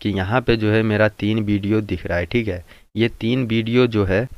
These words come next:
किसी भाई ने जो है मेरे YouTube चैनल से डाउनलोड करके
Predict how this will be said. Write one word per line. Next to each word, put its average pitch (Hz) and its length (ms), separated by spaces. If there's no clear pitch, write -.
किसी 120 260
भाई 110 340
ने 123 140
जो 104 140
है 110 140
मेरे 113 320
YouTube 104 360
चैनल 107 340
से 107 140
डाउनलोड 107 500
करके 101 400